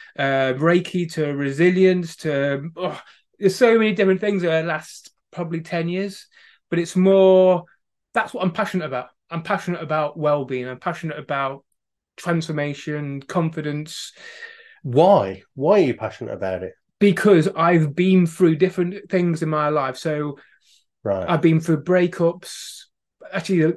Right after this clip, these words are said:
Speaker 1: actually, let's just cover the first breakup. So the first breakup was the, really the kicking, kicking bit. Kick, I almost swore. Kicking from behind,
Speaker 2: <laughs>
Speaker 1: and it was kind of that point I was at my lowest.
Speaker 2: Yeah.
Speaker 1: And when I was,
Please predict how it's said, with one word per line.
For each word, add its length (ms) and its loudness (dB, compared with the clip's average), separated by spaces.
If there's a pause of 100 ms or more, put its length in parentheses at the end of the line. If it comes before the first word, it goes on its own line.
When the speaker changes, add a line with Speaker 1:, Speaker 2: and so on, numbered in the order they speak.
(120)
Speaker 1:
actually, 280 -2
let's 120 -2
just 140 -4
cover 180 0
the 80 4
first 380 0
breakup. 340 -4
So 100 -6
the 80 -4
first 320 -2
breakup 360 0
was 180 -6
the, 200 -4 (220)
really 440 6
the 120 -4
kicking, 720 -2
kicking 460 0
bit. 340 -2
Kick, 180 -12 (380)
I 80 0
almost 220 -4
swore. 220 -8 (240)
Kicking 320 2
from 160 0
behind, 640 2
Speaker 2:
<laughs> 1160 -4
Speaker 1:
and 320 2
it 120 -4
was 140 -2
kind 240 0
of 80 -8
that 220 -6
point 200 -6
I 160 -8
was 140 -2
at 80 -6
my 160 0
lowest. 540 -2 (600)
Speaker 2:
Yeah. 300 -4 (280)
Speaker 1:
And 480 -2
when 180 -4
I 120 -2
was, 220 -4